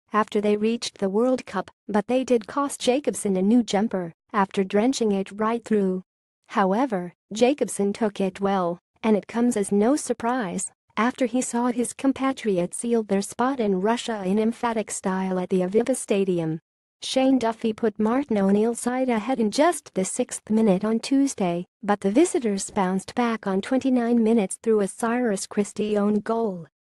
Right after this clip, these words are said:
However, retired Danish footballer Jacobsen took the joke well at the Aviva Stadium. Jacobsen was in a forgiving mood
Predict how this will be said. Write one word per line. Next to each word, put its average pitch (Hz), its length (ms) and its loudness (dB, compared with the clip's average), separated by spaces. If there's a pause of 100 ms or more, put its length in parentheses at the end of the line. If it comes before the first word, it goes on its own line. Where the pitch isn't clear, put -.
(180)
However, 202 720 2 (180)
retired 254 560 0
Danish 262 500 2
footballer 185 720 0
Jacobsen 196 720 0
took - 300 -4
the 214 80 0
joke 208 400 2 (100)
well 226 340 0
at 220 220 -4
the 196 180 2
Aviva 240 320 0
Stadium. 190 600 0
Jacobsen 220 580 -2
was 202 220 0
in 208 80 0
a 233 60 -2
forgiving 233 720 0
mood 202 240 0